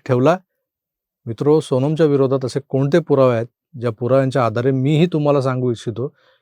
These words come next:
की सोनम रघुवंशीला फाशीची शिक्षा का निश्चित आहे? मेघालय पोलिसांनी सुमारे बेचाळीस सीसीटीव्ही कॅमेऱ्यांचं फुटेज गोळा केलेलं आहे.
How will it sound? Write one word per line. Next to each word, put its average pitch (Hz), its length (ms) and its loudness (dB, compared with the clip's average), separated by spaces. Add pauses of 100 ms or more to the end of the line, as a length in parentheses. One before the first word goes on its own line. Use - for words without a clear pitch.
(100)
की 123 80 -12
सोनम 139 380 -2
रघुवंशीला 131 580 0
फाशीची 120 480 -6
शिक्षा 127 380 -8 (720)
का 139 140 4
निश्चित 127 360 -2
आहे? - 200 -18 (600)
मेघालय 160 360 8
पोलिसांनी 180 540 4
सुमारे 160 340 2
बेचाळीस 151 520 2
सीसीटीव्ही 143 520 -2
कॅमेऱ्यांचं 127 480 -2 (100)
फुटेज 123 320 0 (280)
गोळा 113 180 0
केलेलं 95 320 -10
आहे. - 120 -20